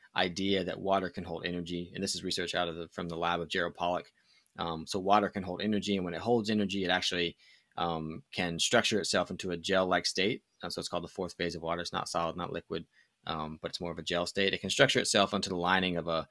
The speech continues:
a hydrophilic surface, and the arteries are hydrophilic surfaces, water-loving surfaces. And so when it does that, it actually, the way that it does that, we don't have to get into the details, but the, the way that it structures itself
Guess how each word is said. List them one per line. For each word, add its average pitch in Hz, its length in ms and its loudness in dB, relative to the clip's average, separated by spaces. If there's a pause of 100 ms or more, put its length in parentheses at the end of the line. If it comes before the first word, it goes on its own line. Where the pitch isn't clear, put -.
(200)
a 92 60 -4
hydrophilic 92 560 4
surface, - 400 -4
and 85 80 -8
the 82 160 -4
arteries 90 400 4
are 82 80 -2
hydrophilic 85 580 -8
surfaces, - 540 -8
water-loving 82 560 -4
surfaces. - 500 -14 (640)
And - 80 -2
so 123 80 6
when 117 120 8
it 95 100 2
does 120 220 10
that, 107 160 12
it 101 80 8
actually, 101 400 6
the 101 120 0
way 110 240 6
that 107 140 4
it 87 80 -6
does 90 240 0
that, 87 240 0
we 95 60 -4
don't 92 80 -2
have 90 80 -4
to 95 80 -10
get 101 80 -2
into 92 120 -10
the 85 100 -10
details, 95 480 -2
but - 180 -16
the, 82 200 -4
the 90 80 -6
way 101 200 4
that 98 120 0
it - 80 -4
structures 98 400 -2
itself 90 460 -2